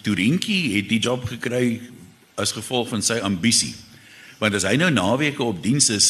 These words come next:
by die polisiestasie hier op Stellenbosch, dan kom er altyd mense aan, "Julle ken mos nou van huismoeles, as jy het nog nie self ervaar het nie.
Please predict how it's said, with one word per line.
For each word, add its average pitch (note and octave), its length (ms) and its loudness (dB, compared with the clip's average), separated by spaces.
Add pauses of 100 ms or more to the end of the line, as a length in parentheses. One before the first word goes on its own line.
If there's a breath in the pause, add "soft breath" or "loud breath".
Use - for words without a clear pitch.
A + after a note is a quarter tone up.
(140)
by C3+ 100 -4
die F#2 100 -4
polisiestasie G2 800 0
hier F2 80 -4
op - 80 -6
Stellenbosch, E2+ 540 -2
dan D#2+ 140 -8
kom B2+ 140 -2
er C#3 120 -2
altyd D3 200 -6
mense G#2 380 0
aan, G2 160 -4
"Julle G2+ 160 -4
ken D3 160 -4
mos D3 140 -2
nou A#2 100 0
van G#2+ 120 -2
huismoeles, E2+ 640 -2
as E2+ 100 -10
jy F#2+ 80 -8
het F2+ 60 -10
nog A#2 120 -6
nie B2+ 80 -6
self G#2 300 -4
ervaar F#2 460 -4
het C#2+ 160 -8
nie. C#2+ 120 -10